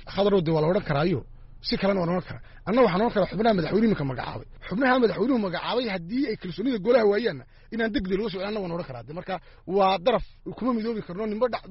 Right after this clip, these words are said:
dhac buu iska taagi karaa. Laakiin mas-uuliyiinta kalsoonida golaha waayey maxaynu ka yeelnaa? Waa arrin golaha yimi iyo soo noqnoqday bay ahayd. Arrinkaasina waxa weeye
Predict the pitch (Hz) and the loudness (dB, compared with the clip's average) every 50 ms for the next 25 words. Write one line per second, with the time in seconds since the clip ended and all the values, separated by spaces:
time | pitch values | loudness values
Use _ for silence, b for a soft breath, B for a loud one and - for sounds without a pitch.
0 | - - 214 180 185 185 190 160 - 156 - 165 151 127 135 143 156 151 - - | -10 -8 -6 -6 -4 -6 -6 -8 -8 -6 -6 -6 -6 -6 -8 -10 -10 -10 -12 -12
1 | 220 - b b b b b b - 160 156 - 170 170 175 226 247 - 247 - | -16 -16 b b b b b b -10 -10 -10 -8 -6 -4 -4 -4 -4 -6 -8 -10
2 | - 175 151 - 175 226 254 220 175 151 185 240 254 214 180 160 143 135 127 120 | -10 -10 -8 -6 -6 -6 -6 -6 -4 0 2 4 4 4 2 0 -2 -6 -8 -10
3 | - b b b b b b b b b - - 170 190 185 - - 254 269 240 | -12 b b b b b b b b b -12 -4 -2 -2 0 4 8 8 10 10
4 | 208 - 262 262 247 220 208 196 185 185 180 185 185 190 190 220 208 208 185 165 | 8 8 8 8 10 10 10 8 8 4 4 2 2 2 2 4 2 2 4 6
5 | 202 233 208 185 190 196 214 214 202 - - 202 226 208 156 160 165 156 190 190 | 6 6 6 4 4 2 2 0 0 0 2 2 2 2 2 0 -2 0 0 0
6 | 175 160 147 139 - 208 185 143 170 175 170 170 185 185 170 151 175 180 175 | 0 0 -2 0 0 0 0 0 -2 -2 -2 -2 -2 -2 -2 -2 0 -2 -2